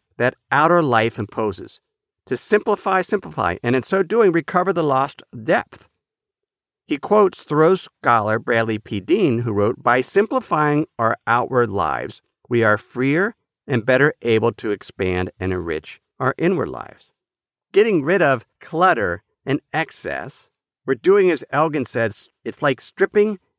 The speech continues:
sanding, and waxing a fine piece of wood that has long been painted over. Getting it to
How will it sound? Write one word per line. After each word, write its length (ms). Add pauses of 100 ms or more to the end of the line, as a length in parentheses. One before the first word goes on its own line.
(120)
sanding, 440
and 160
waxing 500
a 120
fine 380
piece 280
of 160
wood 240 (180)
that 100
has 200
long 420 (160)
been 160
painted 420
over. 300 (1080)
Getting 300
it 240
to 400